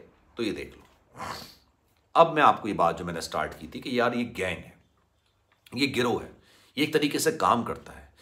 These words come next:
ये जिस तरीके से काम करता है ये नॉर्मल इंसान के हाथ में नहीं होता। एक गरीब घराना जिसकी लड़का ये खुद कह रहा है कि जनाब मेरी जो तनख्वाह है जो मैं कमाता हूँ सत्तर अस्सी हज़ार रुपये वो भी हवाई रोजी है, कभी सत्तर हुई, कभी अस्सी हुई, कभी नब्बे हुई, कभी साठ हुई,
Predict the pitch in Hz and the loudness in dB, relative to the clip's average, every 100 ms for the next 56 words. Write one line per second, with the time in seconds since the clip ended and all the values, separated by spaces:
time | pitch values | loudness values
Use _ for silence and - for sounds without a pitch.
0 | - - 123 123 - 120 143 185 165 139 | -20 -6 -4 0 0 2 2 4 4 6
1 | 120 120 113 - 143 175 104 113 131 127 | 6 6 2 0 0 0 2 2 2 -2
2 | 113 104 101 95 85 - 95 98 82 - | 0 0 0 -2 -2 -2 -6 -6 -8 -10
3 | 71 - 185 - 185 202 117 95 80 82 | -4 4 6 6 4 4 2 0 -2 -4
4 | 143 139 151 165 190 196 - - 117 135 | -4 -2 -2 0 -2 -2 -10 -4 2 6
5 | 147 170 175 175 175 151 147 151 147 139 | 10 10 10 6 4 6 6 4 4 4
6 | 147 143 139 147 127 104 165 123 95 117 | 4 0 0 0 0 6 8 8 4 0
7 | 120 120 123 120 98 - 151 110 120 120 | -2 0 2 4 6 6 6 4 2 0
8 | - 143 - 147 113 101 98 151 - - | 2 2 2 2 4 4 4 2 0 -6
9 | - 175 196 240 196 - - _ - 165 | 4 6 10 8 6 -4 -18 _ 6 10
10 | 214 220 185 170 135 87 - 139 151 160 | 10 10 6 4 2 0 0 0 2 4
11 | 170 175 175 170 160 147 175 175 175 170 | 8 8 8 8 4 4 4 4 6 6
12 | 156 143 90 - - - - 196 220 220 | 6 2 0 -6 -16 -4 4 8 12 12
13 | 226 175 | 12 6